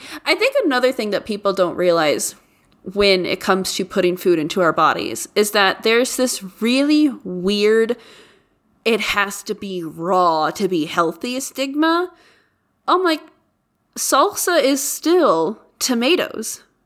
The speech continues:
You know, guacamole is still avocados. Like, you, that's the whole point of getting all of the vitamins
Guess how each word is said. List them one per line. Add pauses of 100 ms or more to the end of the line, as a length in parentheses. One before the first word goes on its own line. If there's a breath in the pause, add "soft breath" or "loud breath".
(720)
You
know,
guacamole
is
still
avocados.
Like, (480 loud breath)
you, (220 soft breath)
that's
the
whole
point
of
getting (540)
all
of
the
vitamins